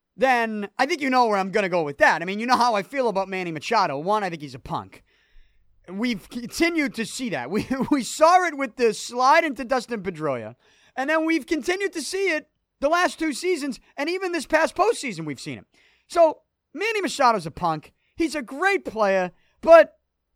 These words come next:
you know, I question, if you give Manny Machado all this money, I question what his motivation's gonna be after he gets the money. I just think that a team is gonna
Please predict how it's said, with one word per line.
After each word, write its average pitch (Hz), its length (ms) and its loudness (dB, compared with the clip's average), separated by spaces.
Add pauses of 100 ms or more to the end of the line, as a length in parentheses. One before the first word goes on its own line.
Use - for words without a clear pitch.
you 285 80 -8
know, 320 180 0
I 359 180 4
question, 294 600 -2
if 254 180 -8
you 349 220 0
give 359 160 -4
Manny 311 280 -2
Machado 233 520 2
all 208 140 4
this 185 220 -10
money, 139 360 -8 (1300)
I 294 120 2
question 320 500 -4
what 302 140 4
his 277 160 -4
motivation's 285 640 -2
gonna 185 160 -6
be 185 180 -4
after 214 260 -2
he 233 80 -6
gets 240 200 -4
the 262 80 -6
money. 302 280 -2
I 302 180 2
just 330 280 -8
think 294 200 -8
that 269 140 0
a 220 40 -10
team 302 380 -6
is 214 100 -8
gonna 220 200 -6